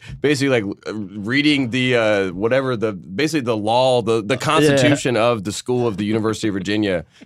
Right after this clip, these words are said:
Speaker 1: and
Speaker 2: I
Speaker 1: it
Speaker 2: thought
Speaker 1: was
Speaker 2: you were
Speaker 1: amazing.
Speaker 2: saying, I thought you were gonna say it was a picture of me at the Vir-, there's this bar called the Virginian, which is, it's,
Speaker 1: <laughs>
Speaker 2: it's a tiny
Speaker 1: You
Speaker 2: ass
Speaker 1: see, there's
Speaker 2: bar.
Speaker 1: too many. There's
Speaker 2: Yeah.
Speaker 1: <laughs> yeah.
Speaker 2: It's this tiny ass bar that has these tables, and, uh, we went in there for a drink at, like, eight o'clock,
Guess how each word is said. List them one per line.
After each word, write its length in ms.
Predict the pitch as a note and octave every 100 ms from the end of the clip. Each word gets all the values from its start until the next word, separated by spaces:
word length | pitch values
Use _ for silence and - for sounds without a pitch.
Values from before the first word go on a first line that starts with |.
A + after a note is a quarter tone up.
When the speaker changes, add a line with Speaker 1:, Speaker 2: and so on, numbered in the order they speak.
| -
Speaker 1:
and 220 | G#2 G#2+
Speaker 2:
I 40 | A#2+
Speaker 1:
it 40 |
Speaker 2:
thought 60 | D#3+
Speaker 1:
was 60 | D#3
Speaker 2:
you 40 |
were 60 | D3+
Speaker 1:
amazing. 200 | A#2+ C#3+
Speaker 2:
saying, 300 | C#3 B2 G#2+ -
I 80 | C3+
thought 80 | D#3+
you 60 |
were 60 | E3
gonna 120 | D#3+
say 300 | - C#3+ C3+
it 40 |
was 320 | B2 A#2 G2+ -
a 40 |
picture 300 | G#2+ C3 -
of 60 | A#2
me 120 | A#2
at 180 | A2 A2
the 80 | A2+
Vir-, 160 | G#2
there's 180 | G#2 B2
this 80 | B2
bar 280 | A2 C3 C3+
called 180 | B2+ A#2+
the 40 |
Virginian, 580 | A2 G#2+ A2+ A#2 G#2+ G2 - _
which 240 | A2+ A#2 B2
is, 280 | G#2 G#2+ B2+
it's, 380 | B2 - -
Speaker 1:
<laughs> 0 |
Speaker 2:
it's 120 | B2+ D3+
a 60 |
tiny 340 | C3 D#3 E3 F#3
Speaker 1:
You 60 |
Speaker 2:
ass 80 | F3
Speaker 1:
see, 60 | D3+
there's 140 | G3
Speaker 2:
bar. 100 | D3
Speaker 1:
too 140 | G#3 F#3+
many. 300 | F#3 F3 A2
There's 140 | D3
Speaker 2:
Yeah. 200 | D3+ B2+
Speaker 1:
<laughs> 40 | -
yeah. 160 | C3 B2+
Speaker 2:
It's 240 | F3+ E3+ E3
this 180 | G#3+ -
tiny 360 | E3 F3+ A3
ass 160 | G#3+ F#3+
bar 400 | C#3+ D#3 D#3 C#3
that 120 | B2+
has 340 | B2+ C#3+ C3+ A#2+
these 140 | C3
tables, 580 | A#2 C#3+ D3 C3 A#2 G#2 -
and, 280 | B2+ B2
uh, 300 | A#2 B2 A2+ G#2+ _ _ C#3
we 80 |
went 180 | D#3 G3
in 100 | B3
there 180 | A#3 G3
for 200 | D3 E3
a 40 | C#3
drink 320 | C3 D3+ D#3
at, 80 | C3
like, 200 | A#2+ G#2+
eight 140 | C3 C3+
o'clock, 540 | B2 B2+ A#2 G2+ -